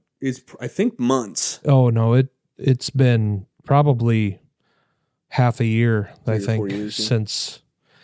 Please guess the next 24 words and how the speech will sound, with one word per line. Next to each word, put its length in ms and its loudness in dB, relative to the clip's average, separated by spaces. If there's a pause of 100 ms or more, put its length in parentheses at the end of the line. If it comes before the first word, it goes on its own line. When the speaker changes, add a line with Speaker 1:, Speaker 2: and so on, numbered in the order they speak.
(160)
Speaker 2:
s-, 120 -8 (220)
it, 320 0
pre-summer, 1080 2
I 120 0
think, 240 -4
since 220 -4
I've 180 -2
had, 300 -4
like, 200 -4
hardly 320 -4
anyone 360 0
in 80 -6
this 180 -8
house. 480 -4
Speaker 1:
Mm-hmm. 280 -12 (760)
Speaker 2:
'Cause, 420 -2 (100)
you 100 -2
know, 160 -2
I 60 -4
was 220 -6
working 320 -4
on 400 -8 (640)
all 180 -2
those 440 -8